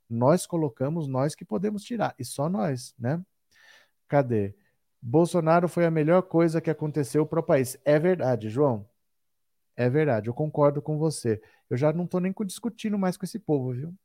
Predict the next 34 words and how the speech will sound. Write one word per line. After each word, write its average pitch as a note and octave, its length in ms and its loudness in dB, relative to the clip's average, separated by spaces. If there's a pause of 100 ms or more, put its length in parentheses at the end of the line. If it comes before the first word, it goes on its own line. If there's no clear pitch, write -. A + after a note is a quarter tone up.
(280)
Tô B2 80 -10
nem C3 120 -6
conversa-, G3+ 380 -6
discutindo F3+ 460 -10
mais. B2+ 240 -8 (480)
Ainda F3 340 4
acho F3+ 160 2
que - 80 -20
foi E3+ 200 0
a - 20 4
esquerda D#3+ 580 0
empurrada D3 480 0
pela D3+ 280 0
direita, C#3 440 0
foram C#3 420 -4
usados C#3 680 0
e C#3 80 -10
descartados. B2+ 880 0 (480)
Mais F#3 380 4
ou G#3+ 100 4
menos, B2+ 380 2
Milton. A#2 460 -2 (260)
Eu C3+ 140 4
gostaria F#3+ 640 4
de F3 100 -4
concordar F3+ 520 4
com E3 140 0
você, C#3+ 480 2 (160)
mas C3+ 200 -2
eu G#3 40 2
mostrei A3 380 2
um E3 80 0
vídeo C3+ 320 -2
ontem C#3+ 500 0